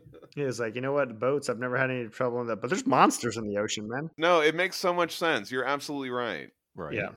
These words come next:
Speaker 1: So as he sees this procession of villagers, Ice Cross stepped aside and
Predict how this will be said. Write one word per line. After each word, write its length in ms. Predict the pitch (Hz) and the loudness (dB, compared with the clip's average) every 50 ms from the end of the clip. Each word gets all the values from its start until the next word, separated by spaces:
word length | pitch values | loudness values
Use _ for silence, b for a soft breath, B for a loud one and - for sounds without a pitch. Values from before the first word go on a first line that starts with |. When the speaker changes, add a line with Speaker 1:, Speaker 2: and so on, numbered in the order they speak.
| _ | _
Speaker 1:
So 180 | - - 143 131 | 0 6 8 8
as 180 | 123 131 131 - | 10 8 6 4
he 200 | 147 139 131 123 | 2 2 2 2
sees 400 | - - - 147 147 139 117 123 | 2 2 2 2 2 2 2 2
this 200 | 131 120 - - | 2 2 2 0
procession 600 | - - 135 127 - 135 127 - - 131 120 117 | -2 -6 -8 0 2 4 4 4 2 2 2 2
of 320 | 113 110 104 - - _ _ _ | 2 0 -2 -4 -12 _ _ _
villagers, 680 | 123 117 123 120 117 107 - - 107 107 107 - - - - _ _ _ _ _ _ _ _ - | -2 0 2 2 2 2 2 0 0 2 2 0 -2 -4 -6 _ _ _ _ _ _ _ _ -2
Ice 180 | 131 139 - | -2 0 0
Cross 260 | - - 143 131 127 - | 0 2 2 2 0 0
stepped 280 | - - 127 123 - | -2 -2 -2 -2 -2
aside 460 | 127 - - - 123 120 120 120 120 117 | -4 -2 0 2 4 4 4 4 2 0
and 220 | 113 110 110 | -2 -6 -8